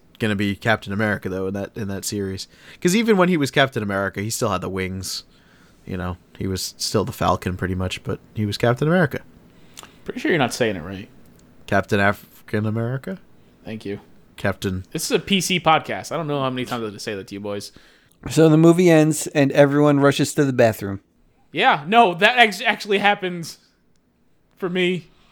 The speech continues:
Speaker 2: and everyone else in the theater who didn't wanna stay,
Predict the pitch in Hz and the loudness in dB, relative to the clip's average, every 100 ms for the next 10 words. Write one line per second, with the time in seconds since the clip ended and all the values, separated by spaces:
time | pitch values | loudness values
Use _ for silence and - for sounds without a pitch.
0 | _ _ _ 143 156 160 160 156 156 175 | _ _ _ -6 -4 -2 -2 -2 -4 -8
1 | - - _ _ 175 170 160 170 139 139 | -10 -18 _ _ -14 -12 -10 -6 -4 -6
2 | - 127 131 - _ _ 214 180 202 196 | -6 -8 -8 -14 _ _ -4 4 4 4
3 | 196 196 190 - 202 196 196 190 | 4 4 2 2 2 4 0 -2